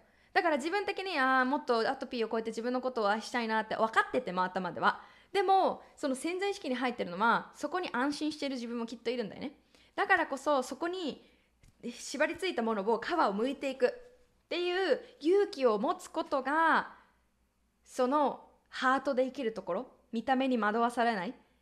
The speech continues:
ていうところを自分から始めていくからこそ、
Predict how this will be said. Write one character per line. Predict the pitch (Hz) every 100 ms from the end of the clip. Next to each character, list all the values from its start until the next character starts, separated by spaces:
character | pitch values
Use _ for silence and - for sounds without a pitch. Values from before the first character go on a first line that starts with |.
| _ -
て | 285
い |
う |
と | 294 311
こ | 285
ろ | 254 302
を |
自 | 240 285
分 | 370 427
か | 466
ら | 427
始 | 269 254 269
め | 294
て | 294 294
い |
く | 302
か | 302 262
ら | 226
こ | 285
そ、 | - 262 254 214 -